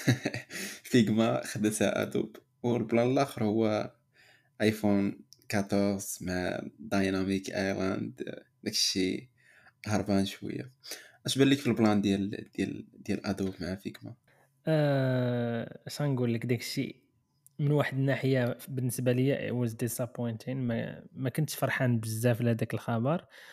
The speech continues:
Speaker 2: ولكن فاش بقيت كنفكر فيه شوية و-، وقريت شنو كاين، شنو كيدور في تويتر وداكشي، بان ليا بأنه كاين إيجابيات وكاين سلبيات. و-، والصراحة داكشي اللي كان كيجيني قبل غير السلبيات هو اللي كنت كنفكر فيه بزاف.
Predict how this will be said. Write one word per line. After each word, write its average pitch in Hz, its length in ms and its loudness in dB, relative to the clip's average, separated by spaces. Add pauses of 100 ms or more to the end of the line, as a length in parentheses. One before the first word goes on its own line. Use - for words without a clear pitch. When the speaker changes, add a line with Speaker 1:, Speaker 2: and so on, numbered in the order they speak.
(200)
Speaker 2:
ولكن 208 320 6
فاش 202 180 6
بقيت - 260 -2
كنفكر 180 420 2
فيه 160 180 2
شوية 160 720 2
و-، - 200 -4
وقريت 143 480 4
شنو 135 340 2
كاين، 123 540 2
شنو 135 220 2
كيدور 127 340 4
في - 100 -10
تويتر 127 400 0
وداكشي، 127 500 -2 (600)
بان 160 200 6
ليا 214 260 6
بأنه 175 540 2
كاين 175 240 0
إيجابيات 147 640 2
وكاين 131 280 0
سلبيات. 123 380 -10 (340)
و-، 147 520 6 (180)
والصراحة 160 500 4
داكشي 156 300 2
اللي 151 120 4
كان 151 160 0
كيجيني 147 340 2
قبل 135 300 2
غير 139 100 6
السلبيات 139 580 0
هو 139 100 2
اللي 151 140 2
كنت 127 240 0
كنفكر 123 480 -2
فيه 113 180 -2
بزاف. 156 400 -8